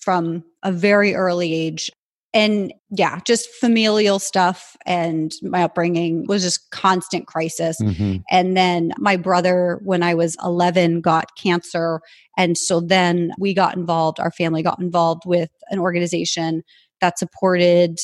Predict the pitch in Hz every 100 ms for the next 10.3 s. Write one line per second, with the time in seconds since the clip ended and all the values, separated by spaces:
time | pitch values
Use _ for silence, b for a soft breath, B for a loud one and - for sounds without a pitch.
0 | - 175 - - - 220 202 196 185 185
1 | 185 175 175 185 170 175 165 170 - 175
2 | 170 - 175 160 - 170 - - b b
3 | b _ - 185 170 175 - 196 175 175
4 | 175 170 165 190 170 165 - 180 - 165
5 | 165 - - - - 196 175 180 165 -
6 | 160 156 B B B - 220 185 - 233
7 | 254 254 240 233 220 202 208 175 170 220
8 | 208 190 180 240 233 - 196 190 - 196
9 | 196 - 185 175 - 170 165 175 180 175
10 | 175 175 180